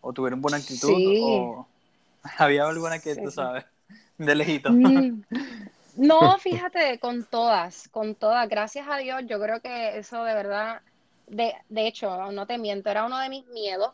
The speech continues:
Speaker 2: porque yo tuve la experiencia de estar en otro concurso anteriormente. Era un concurso teen. Esa fue mi primera experiencia dentro del mundo de los certámenes de belleza, fue en el dos mil dieciocho.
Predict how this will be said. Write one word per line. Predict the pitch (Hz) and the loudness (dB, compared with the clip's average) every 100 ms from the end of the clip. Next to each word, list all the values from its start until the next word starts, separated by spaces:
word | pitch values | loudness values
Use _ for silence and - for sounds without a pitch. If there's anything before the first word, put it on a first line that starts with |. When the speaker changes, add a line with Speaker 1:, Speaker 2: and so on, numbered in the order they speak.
| - | -6
Speaker 2:
porque | 202 185 202 190 185 | -8 -6 -8 -8 -6
yo | 190 185 190 208 220 | -4 -4 0 0 0
tuve | 214 196 196 208 220 214 190 175 - | -2 -4 0 0 0 0 -2 -6 -10
la | 208 | -8
experiencia | 208 220 202 190 220 | -4 -2 -2 -4 -4
de | 226 | -2
estar | - | -2
en | 233 | -4
otro | 220 220 226 | -4 -4 -6
concurso | 220 - 214 226 | -8 -8 -8 -8
anteriormente. | 220 214 214 220 254 254 196 | -4 -2 -2 -4 -10 -4 0
Era | 220 | 0
un | |
concurso | 254 262 254 254 254 | -2 -8 -8 -6 -6
teen. | 208 190 170 165 - | -4 -6 -8 -14 -12
Esa | 190 220 | -4 -4
fue | - 240 | -2 -4
mi | 233 | -2
primera | 220 208 190 | -2 0 0
experiencia | 208 233 220 220 - 226 202 175 - _ _ _ _ _ | 2 2 2 -2 -2 2 2 2 -6 _ _ _ _ _
dentro | 226 214 214 | 2 4 4
del | 202 196 | 4 2
mundo | 190 196 | -2 0
de | 226 | 0
los | 233 | 0
certámenes | 247 240 233 233 226 | -4 -4 -4 -4 -4
de | 233 | -4
belleza, | 240 269 254 208 | -4 -6 -6 -8
fue | 196 | -8
en | 185 | -8
el | 202 | -2
dos | 220 | -2
mil | 214 202 | -2 -2
dieciocho. | 190 214 240 240 226 - 202 | 0 -2 -2 0 0 0 -10